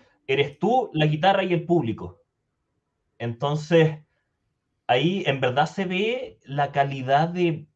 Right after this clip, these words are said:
de, de músicos que son, que son Naneke y, y Marco, y, y bueno, y Tuomas que también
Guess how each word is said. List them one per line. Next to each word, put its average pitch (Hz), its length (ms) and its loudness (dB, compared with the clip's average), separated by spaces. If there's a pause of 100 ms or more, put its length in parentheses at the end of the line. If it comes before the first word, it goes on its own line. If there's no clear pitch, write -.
(200)
de, 123 260 -10
de 123 100 -4
músicos 151 480 -8
que - 80 -6
son, 165 1160 0 (680)
que - 80 -20
son 156 220 0
Naneke 160 320 2
y, 143 1040 -4
y 117 100 -4
Marco, 139 520 4
y, 131 280 -2
y 127 100 -2
bueno, 139 240 6
y 110 80 -2
Tuomas 147 380 4
que 143 100 -2
también 131 1040 -4